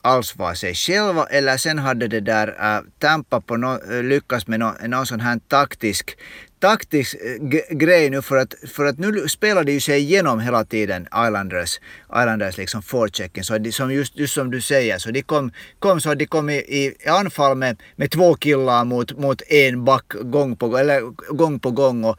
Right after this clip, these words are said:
och liksom bara flög över den där mittzonen som vanligtvis nu under den här matchen har varit så svår för dem att, att, att penetrera.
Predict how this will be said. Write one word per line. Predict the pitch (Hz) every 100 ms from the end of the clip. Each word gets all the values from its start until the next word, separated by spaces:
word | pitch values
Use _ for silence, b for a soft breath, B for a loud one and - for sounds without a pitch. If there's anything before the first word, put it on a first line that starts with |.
| -
och | - 131
liksom | 135 143
bara | 156 156
flög | 214 233 170 131
över | 135 123 113
den | 110
där | 110 113
mittzonen | 143 160 - 127 104 95 95
som | 107 113
vanligtvis | 131 110 107 101 -
nu | 127 127
under | 117 104
den | 101
här | 117
matchen | 113 107 - 101 98
har | 98
varit | 101 104 101
så | 123
svår | - 131 180 127
för | - 87
dem | 82 85 82
att, | 82
att, | 90 90
att | 82 - -
penetrera. | 151 143 135 131 139 113 104 90